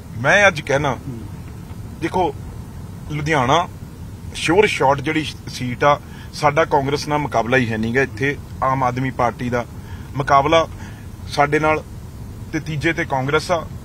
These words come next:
Speaker 1: ਪਰ ਇਹ ਵੈਸੇ ਰਲੇ ਹੀ ਹੋਏ ਆ ਦੋਨੋਂ, ਤੁਹਾਨੂੰ ਪਤਾ। ਅਨੰਦਪੁਰ ਸਾਹਿਬ ਮੈਂ seat ਆਪ ਲੜ ਕੇ ਆਇਆ। ਅਨੰਦਪੁਰ ਸਾਹਿਬ ਜਿੰਨੀ ਵਧੀਆ seat ਬੀਜੇਪੀ ਲਈ ਬਣੀ ਆ, ਅੱਜ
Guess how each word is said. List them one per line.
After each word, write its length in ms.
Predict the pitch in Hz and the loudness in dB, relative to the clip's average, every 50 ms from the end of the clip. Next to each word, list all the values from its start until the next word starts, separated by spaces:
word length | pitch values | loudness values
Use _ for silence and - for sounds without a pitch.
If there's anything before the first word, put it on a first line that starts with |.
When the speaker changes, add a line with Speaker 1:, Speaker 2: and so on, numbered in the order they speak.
| - - - - | -12 -2 2 4
Speaker 1:
ਪਰ 240 | 202 220 220 - - - - 196 | 6 6 4 2 -2 -4 2 4
ਇਹ 120 | 214 196 | 4 6
ਵੈਸੇ 300 | 165 147 139 - 185 170 | 6 6 4 4 4 6
ਰਲੇ 180 | 135 123 123 127 | 6 6 6 6
ਹੀ 80 | 123 | 4
ਹੋਏ 200 | 113 117 113 113 | 4 2 2 2
ਆ 60 | 117 | 2
ਦੋਨੋਂ, 300 | 107 107 104 104 104 104 | 2 2 0 -2 -2 -4
ਤੁਹਾਨੂੰ 220 | - 113 110 107 98 | -4 -6 -6 -6 -6
ਪਤਾ। 280 | 104 101 - - - - - - - - - - - 175 | -8 -10 -10 -10 -12 -10 -10 -12 -12 -12 -2 2 4 4
ਅਨੰਦਪੁਰ 360 | 180 180 202 185 - 196 - | 6 4 4 2 2 0 0
ਸਾਹਿਬ 240 | - - 180 190 190 | 4 6 6 6 6
ਮੈਂ 160 | 170 156 165 | 6 4 4
seat 400 | 160 - 151 151 151 139 - - - - - - - - - - - 147 | 2 2 0 0 0 -2 -4 -8 -10 -10 -10 -10 -10 -10 -10 0 4 6
ਆਪ 220 | 147 147 139 156 | 6 6 6 4
ਲੜ 200 | 151 131 120 107 | 2 0 0 0
ਕੇ 200 | 101 120 127 123 | -2 -4 -4 -2
ਆਇਆ। 220 | 117 113 117 110 - - - - 143 | 0 0 -2 -2 -4 -6 -6 -2 0
ਅਨੰਦਪੁਰ 420 | 160 165 196 185 156 139 208 190 | 0 0 0 -2 -2 -2 -2 -2
ਸਾਹਿਬ 280 | 143 - 180 180 185 147 | 0 2 2 2 2 2
ਜਿੰਨੀ 260 | 143 143 160 185 190 - - - - - - - - - | 0 -2 -2 -2 -4 -6 -8 -12 -12 -12 -12 -12 -10 -6
ਵਧੀਆ 340 | - 147 170 240 247 254 233 | -4 -2 2 6 8 8 8
seat 320 | - - 175 160 113 - | 8 4 -2 -4 -6 -8
ਬੀਜੇਪੀ 520 | - - - 123 156 143 139 147 - 143 139 | -10 -8 -6 -4 -2 0 0 0 0 0 0
ਲਈ 100 | 139 135 | 0 0
ਬਣੀ 320 | 120 123 120 120 120 127 | 0 0 0 0 0 -2
ਆ, 100 | 123 175 - - - - - - - - - - - - - - - - - - - - 160 170 | -2 -4 -4 -8 -10 -10 -10 -10 -10 -12 -12 -12 -12 -12 -12 -12 -12 -14 -14 -10 -2 2 2 2
ਅੱਜ 160 | 160 143 | 4 2